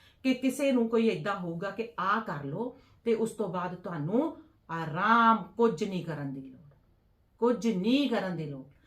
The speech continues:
ਪਰ ਆਪਾਂ ਸ਼ੁਰੂ ਤੋਂ ਹੀ ਇਹ ਚੀਜ਼ ਸੁਣਦੇ ਹੋਏ ਆਪਣੀ ਪੂਰੀ ਜ਼ਿੰਦਗੀ ਕੱਢਦੇ ਹਾਂ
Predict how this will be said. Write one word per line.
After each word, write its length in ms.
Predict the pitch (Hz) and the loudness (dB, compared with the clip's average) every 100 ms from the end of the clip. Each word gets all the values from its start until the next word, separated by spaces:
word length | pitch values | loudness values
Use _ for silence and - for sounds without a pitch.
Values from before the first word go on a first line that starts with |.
| _ _ _ | _ _ _
ਪਰ 140 | 180 180 | -4 -2
ਆਪਾਂ 460 | 180 - 240 302 - - _ _ | -2 0 2 2 -4 -20 _ _
ਸ਼ੁਰੂ 400 | - - 277 349 | -14 -4 0 2
ਤੋਂ 200 | 349 320 | 2 0
ਹੀ 100 | 294 | 2
ਇਹ 160 | 254 254 | 2 2
ਚੀਜ਼ 340 | 240 226 180 277 - _ _ | 0 -2 -2 -8 -10 _ _
ਸੁਣਦੇ 600 | - - 262 247 240 277 | -18 0 4 4 4 4
ਹੋਏ 240 | 240 220 220 | 2 2 0
ਆਪਣੀ 300 | 208 214 208 | -2 -6 -8
ਪੂਰੀ 600 | - 262 294 320 359 349 | -2 0 0 0 2 2
ਜ਼ਿੰਦਗੀ 480 | 277 247 240 240 226 | 2 2 2 0 0
ਕੱਢਦੇ 500 | 214 185 190 202 202 | -2 -2 -6 -6 -2
ਹਾਂ 340 | 226 277 | 0 0